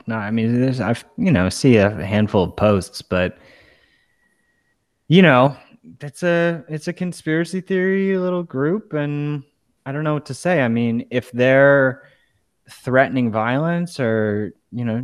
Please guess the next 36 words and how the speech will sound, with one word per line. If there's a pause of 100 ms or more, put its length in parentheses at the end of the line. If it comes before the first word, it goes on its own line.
(120)
doing
anything
illegal,
then
yeah,
they
need
to
be
treated
like
everybody
else. (200)
So
I
don't, (1600)
you
know,
the
thing
about
conspiracy
theories
is
that (120)
if
you, (220)
if
you
ban
them, (100)
then
you
are
guaranteed
to